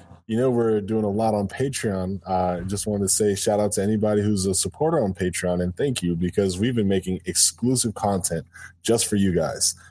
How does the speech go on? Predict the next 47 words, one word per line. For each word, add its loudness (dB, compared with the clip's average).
Uh, 2
first 0
off, 2
I 0
can -4
say 4
Life 0
Unchained 0
has 0
been 0
going 2
really 2
well. 0
Every 0
Wednesday, 2
Brandon 0
or 2
I 2
will 2
just 0
take -2
the -6
camera 0
and 2
show 2
a 2
little 2
snippet 0
about 0
what's 2
going 0
on 0
in 2
the 2
life 0
of -4
game 0
developers. 0
I 0
mean, -2
Brandon, -2
you've 0
been 0
killing 0
it 0
on -2
there. -2